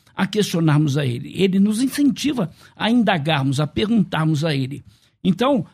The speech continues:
a questão, por exemplo, da dúvida, né? Toda dúvida é pecado? Não,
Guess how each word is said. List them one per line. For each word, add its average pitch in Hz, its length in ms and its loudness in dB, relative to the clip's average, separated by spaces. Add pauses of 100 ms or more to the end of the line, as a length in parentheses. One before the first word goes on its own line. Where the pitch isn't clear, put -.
a 156 680 -2
questão, 190 380 -4
por 170 140 -4
exemplo, 147 260 -2
da 151 120 -2
dúvida, 143 580 -2
né? 202 180 0 (180)
Toda 247 300 -2
dúvida 160 320 -4
é - 20 -6
pecado? - 520 -12
Não, 240 440 2